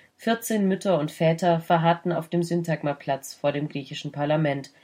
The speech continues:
Sie wollten mit ihren Familien vereinigt werden. Mit dem neuen Abkommen zwischen Griechenland und Deutschland sollten nun bis Ende zweitausendachtzehn etwa dreitausend Menschen mit ihren Familien wieder vereinigt werden. Doch Ende Dezember zweitausendachtzehn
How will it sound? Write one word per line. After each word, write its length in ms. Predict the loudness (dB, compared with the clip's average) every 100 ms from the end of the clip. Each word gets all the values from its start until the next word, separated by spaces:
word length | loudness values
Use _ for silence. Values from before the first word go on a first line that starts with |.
| _
Sie 160 | -2 6
wollten 380 | 6 6 4
mit 160 | 2 2
ihren 240 | 0 0
Familien 580 | 0 0 0 -2 -4 -6
vereinigt 640 | -2 -2 0 -4 -8 -12 -8
werden. 380 | -8 -8 -12 -16 _ _ _ _ _ _ _ _ _ _ _
Mit 160 | 0 2
dem 120 | 4
neuen 220 | 6 6
Abkommen 480 | 4 0 0 0 0
zwischen 240 | -4 -4 0
Griechenland 440 | 0 2 2 4
und 160 | 0 2
Deutschland 500 | 2 2 4 4 2 -10 -6
sollten 380 | 4 4 4 2
nun 200 | 2 2
bis 160 | 0
Ende 220 | 0 0 0
zweitausendachtzehn 960 | 0 2 2 2 -2 -2 -2 -2 -2
etwa 280 | -2 0 0
dreitausend 720 | 2 2 2 0 -2 0 0
Menschen 420 | -2 -2 -4 -4
mit 140 | -2
ihren 160 | -4 -4
Familien 560 | 0 0 0 -4 -6 -4
wieder 180 | -6
vereinigt 560 | -4 0 2 0 -4 -4
werden. 360 | -2 -2 -6 -14 _ _ _ _ _ _
Doch 200 | 2 2
Ende 240 | 4 2 2
Dezember 540 | -4 2 4 4 2
zweitausendachtzehn 1000 | 2 2 4 4 2 2 2 0 0 -2